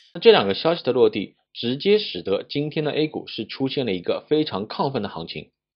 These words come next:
从盘面来看，今天上午上证指数和上证五零指数就已经回补掉了上方的跳空缺口，上证指数今天收盘是上涨了百分之二点二八。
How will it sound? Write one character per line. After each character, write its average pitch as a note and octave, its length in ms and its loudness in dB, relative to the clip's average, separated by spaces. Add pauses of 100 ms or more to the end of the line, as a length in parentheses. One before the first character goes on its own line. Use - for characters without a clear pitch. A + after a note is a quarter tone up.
(400)
从 C#3 200 4
盘 - 160 2
面 D3+ 200 2
来 F2+ 100 0
看， G2 280 -4 (300)
今 G3+ 160 2
天 A3+ 100 6
上 G3+ 240 2
午 - 80 -4
上 E3+ 260 0
证 D#3+ 160 2
指 F#2+ 200 -4
数 G2+ 240 -2
和 A#2+ 160 4
上 D#3 240 0
证 D#3 180 0
五 F2 140 -4
零 G2 180 -2
指 F#2 160 -6
数 - 280 -8 (260)
就 F#3+ 200 8
已 G#2 80 2
经 C3+ 220 -2
回 G#2+ 240 4
补 F#2+ 200 -6
掉 C3 140 2
了 F#2 120 2
上 A#2 260 -2
方 B2+ 140 -2
的 A2+ 80 -2
跳 A#2 180 0
空 C3 160 -6
缺 D#3 140 0
口， - 240 -12 (480)
上 A3 240 4
证 G3 120 2
指 B2 100 -6
数 B2 120 -2
今 C3+ 180 -4
天 C3+ 140 0
收 D3+ 140 4
盘 A2 220 -2
是 - 140 -10
上 C#3+ 220 0
涨 A2+ 60 2
了 G#2+ 80 0
百 D#2+ 140 -6
分 F#2+ 120 -6
之 A2+ 140 -6
二 B2+ 200 0
点 E2+ 160 -2
二 G2 160 0
八。 G#2 280 2